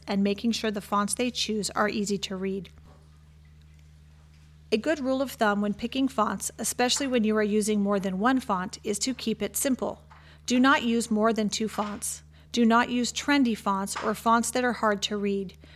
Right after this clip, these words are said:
You should consider choosing a web-safe font, or at the least a web font that is easy for others to find and free to download. Finally, keep in mind the need for versatility.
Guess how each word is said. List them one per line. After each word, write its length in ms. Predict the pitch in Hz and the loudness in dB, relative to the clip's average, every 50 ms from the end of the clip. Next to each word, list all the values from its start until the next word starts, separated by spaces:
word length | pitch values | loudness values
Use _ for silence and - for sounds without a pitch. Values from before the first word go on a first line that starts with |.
| - - | -14 -4
You 160 | - 220 233 | 0 2 2
should 240 | 220 - 277 262 240 | 2 2 0 -4 -4
consider 500 | - 294 285 269 - - 240 214 220 220 | -2 -2 -2 -2 0 0 0 0 0 -2
choosing 480 | 220 - - - 247 233 208 226 220 214 | -2 -2 -2 0 0 0 2 0 -2 0
a 140 | - 214 202 | 0 -2 -2
web-safe 600 | 208 196 208 214 226 214 - - - 214 208 202 | 0 2 2 2 2 0 -2 -2 -2 -2 -4 -4
font, 520 | - - - 208 196 185 240 240 - - - - - - - - - - | -6 -4 -4 -4 -4 -4 -8 -10 -10 -12 -14 -14 -20 -20 -20 -20 -14 -4
or 300 | - 247 233 - - - | 2 2 2 4 4 2
at 180 | - 220 - | 0 0 0
the 100 | - 226 | 0 0
least 400 | 220 226 247 254 277 294 - - - | 2 2 2 0 0 0 -2 -4 -2
a 120 | - 214 214 | -2 -2 0
web 320 | 196 208 208 208 196 - | 0 0 0 0 -2 -6
font 360 | - - 208 208 226 - - - | -10 -10 -10 -10 -10 -12 -6 -2
that 120 | 226 214 | 0 2
is 140 | 214 202 196 | 2 0 -2
easy 300 | - - 247 247 247 262 | -2 -2 -2 0 0 -2
for 160 | 247 - 269 | -2 0 0
others 260 | 254 240 226 233 220 - | 0 2 2 0 -2 -2
to 140 | - 233 | -4 -6
find 440 | - - - 226 226 240 269 294 302 - | -6 0 0 2 2 2 0 -2 -4 -6
and 180 | - 202 196 - | -6 -8 -8 -8
free 260 | - - 226 220 220 | -6 -4 -2 -2 -2
to 140 | - - 214 | -2 -4 -4
download. 500 | 196 208 202 196 190 180 180 180 202 - - - - - - - - - - - - - - - - - - - | -2 -2 -2 -2 -2 -4 -6 -8 -10 -12 -18 -20 -20 -20 -20 -20 -20 -20 -20 -20 -20 -20 -20 -20 -20 -20 -20 -20
Finally, 680 | - - - 277 311 330 277 226 214 208 208 220 240 - - - - - | -10 -2 2 2 4 4 4 2 2 0 -2 -4 -6 -8 -10 -20 -20 -12
keep 240 | - - 277 277 - | -6 -4 -4 0 0
in 140 | 339 339 277 | 2 2 4
mind 340 | 226 208 196 196 208 214 | 2 2 2 0 0 0
the 80 | 202 214 | 0 0
need 220 | 208 208 208 202 | 2 2 0 0
for 140 | - - 226 | -2 -4 -6
versatility. 840 | 202 214 214 190 - - 202 - - 262 247 226 196 185 190 190 - | -4 -4 -4 -4 -4 -6 -4 -4 -2 -2 0 -2 -2 -4 -6 -10 -12